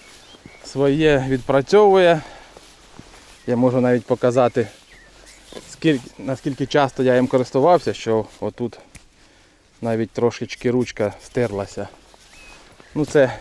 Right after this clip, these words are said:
від того, що постійно в човні лежить спінінг, коли там перепливаєш, і ото воно стирається.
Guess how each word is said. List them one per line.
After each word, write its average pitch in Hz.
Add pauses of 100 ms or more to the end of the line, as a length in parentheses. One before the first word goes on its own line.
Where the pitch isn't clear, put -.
від 135
того, 139
що 117 (840)
постійно 123
в 107
човні 120 (260)
лежить 110 (140)
спінінг, 101
коли 98
там 101
перепливаєш, 120 (600)
і 110
ото 113
воно 123
стирається. 110